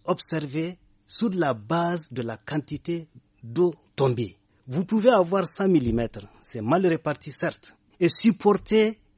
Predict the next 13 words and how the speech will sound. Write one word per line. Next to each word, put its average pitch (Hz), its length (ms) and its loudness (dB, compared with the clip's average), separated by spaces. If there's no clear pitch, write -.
jusqu'à 139 400 -4
environ 175 420 0
un 196 140 -2
mois 156 280 -2
en 117 100 -10
fonction 135 340 -6
de, 175 220 -4
de 135 120 -6
la 127 160 0
nature 135 300 -4
du 120 140 -10
sol. 110 260 -10
Supporter 202 600 -4